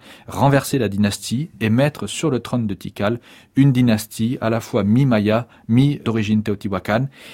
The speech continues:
Et à ce, partir de ce moment-là, euh, avec la nouvelle dynastie qui va s'installer sur le trône de Tikal, vous allez avoir une alliance sacrée très forte qui va se, euh, se mettre en place entre Nashtun et Tikal. Et à partir de ce moment-là, la cité va se métamorphoser, c'est-à-dire Nashtun va devenir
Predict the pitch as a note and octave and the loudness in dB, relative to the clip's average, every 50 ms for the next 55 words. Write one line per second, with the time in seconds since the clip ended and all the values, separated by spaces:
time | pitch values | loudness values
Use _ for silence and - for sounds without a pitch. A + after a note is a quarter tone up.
0 | - - _ - A2 A2+ A#2 - - _ - E3+ D#3+ - - F3 B2+ C3 A#2+ - | -20 -8 _ 2 2 2 2 0 -4 _ -2 -2 -2 -2 -2 -4 -4 -4 -6 -4
1 | - C3 A2+ G#2+ G#2+ G#2 G#2 A#2 C3+ C#3 _ _ - - - - _ - - G#2 | -2 0 2 2 2 2 2 0 -2 -4 _ _ -20 -20 -20 -20 _ -12 -8 -6
2 | G2 - G#2+ G#2+ A2+ A2 - F#2+ G2+ B2+ D#3 E3 E3 D3+ C3 C3+ B2+ B2+ A#2+ - | -4 -2 0 0 -2 -2 0 0 2 2 2 2 2 2 2 0 0 0 -2 -2
3 | - - C3+ B2+ - - G#2+ G2+ F#2+ - - B2+ - - B2+ A2 A2 A2 - - | -4 -6 -6 -6 -6 -4 -4 -4 -2 -2 -4 -4 -4 -2 -2 -2 -2 -2 -4 -6
4 | G#2+ G2 - - A2 G2+ F#2+ - - G2 - - A2 B2+ C3 A#2+ A2 G#2+ G2 G#2+ | -8 -8 -6 -4 -4 -4 -4 -6 -8 -10 -8 -6 -6 -6 -4 -4 -2 -2 -2 0
5 | G#2 A#2+ A#2 A2 G#2 G2 G2 G#2 G#2 A2+ A2+ A2+ - - - _ _ _ _ _ | 0 0 0 0 0 0 0 0 0 -2 -2 -4 -6 -10 -16 _ _ _ _ _
6 | - - - C3 C3+ - - C3 A#2+ A#2+ - - - C3+ - - C3+ C3 - - | -10 -6 -6 -6 -6 -6 -8 -8 -8 -8 -8 -6 -6 -6 -4 -6 -8 -8 -8 -6
7 | - A2+ G#2 G#2 G2 - - G2 F#2+ F2+ F2+ - _ _ - - - - - - | -6 -4 -2 -4 -4 -6 -6 -6 -6 -6 -8 -10 _ _ -20 -20 -20 -20 -16 -10
8 | - F#2 F2 - - - - C3 C#3+ - - A2+ A2 A#2+ A#2+ - - - B2+ G#2+ | -8 -8 -6 -6 -4 -2 -2 -2 -2 -2 -4 -6 -4 -4 -4 -6 -4 -6 -8 -6
9 | - - A2 G#2+ A#2+ C3 - - - E3 C3+ A2 G#2+ A#2 C#3+ C#3+ - B2 G#2 - | -4 -2 -2 -2 -2 -4 -4 -6 -4 -4 -4 -4 -4 -4 -4 -6 -6 -8 -8 -4
10 | G2+ F#2+ G#2 A#2+ C3 _ - - - - - - G#2+ A2+ B2+ - E3 D3+ - - | -4 -4 -2 -4 -6 _ -18 -20 -20 -12 -6 -2 0 0 0 0 0 -2 -2 -2
11 | E3+ C#3 A#2+ - - - A2+ G2+ G2 G2 G2+ A#2 C3+ C3 A2+ G#2+ G#2 - - G#2 | -2 -2 -4 -4 -2 -2 0 0 0 0 0 -2 -2 -2 -4 -4 -4 -4 -8 -6
12 | - - C3+ B2 G2+ G2+ F#2+ - - F#2+ F2+ B2 B2+ - C3 B2+ B2+ A2 - - | -4 -2 -2 -2 -2 -6 -8 -8 -10 -8 -6 -6 -4 -4 -2 -2 -2 -2 -4 -4
13 | A2+ G2+ F#2+ A#2+ - - A2+ F#2 F#2+ A2 A2+ - - D#3 D3+ B2 G2 F#2 G2 F#2 | -6 -4 -4 -4 -4 -4 -4 -2 -2 -2 -2 -2 -4 -4 -4 -2 -2 -4 -2 0
14 | F#2+ G#2+ A#2 C3 | 0 2 0 0